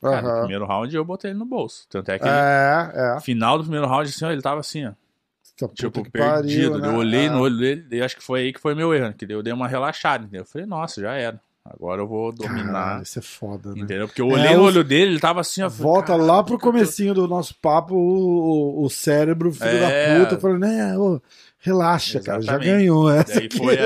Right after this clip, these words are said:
Speaker 1: aí que a gente voltou pro segundo round, mesma coisa, tarana. E ele, desesperado, desesperado, desesperado, ele conseguiu acertar a joelhada que quebrou a minha costela, né?
Speaker 2: Caraca.
Speaker 1: Então, tipo, ele soube aproveitar o momento meu de,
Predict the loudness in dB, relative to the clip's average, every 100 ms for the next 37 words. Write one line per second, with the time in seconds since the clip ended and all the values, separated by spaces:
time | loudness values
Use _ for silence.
0 | 0 -2 -4 -4 -4 -2 -2 -4 -4 -4
1 | -4 -4 -2 -4 -6 -10 -10 -10 -8 -6
2 | -4 -8 -12 -14 -12 -12 -14 -18 -10 -6
3 | -4 -4 _ -20 -20 -20 -16 -12 -10 -4
4 | -2 2 0 -2 -6 -2 -2 -2 -6 -4
5 | -2 -2 -2 -8 -12 -14 -10 -8 -6 -6
6 | -6 -6 -4 -4 -4 -6 -18 -12 -8 -8
7 | -4 -4 -2 -4 -8 -10 -12 -12 -6 -6
8 | -6 -8 -12 -10 -8 -8 -10 -8 -8 -6
9 | -6 -4 -4 -4 -6 -4 -6 -2 -2 -2
10 | -4 -4 -4 -4 -2 -2 -2 -6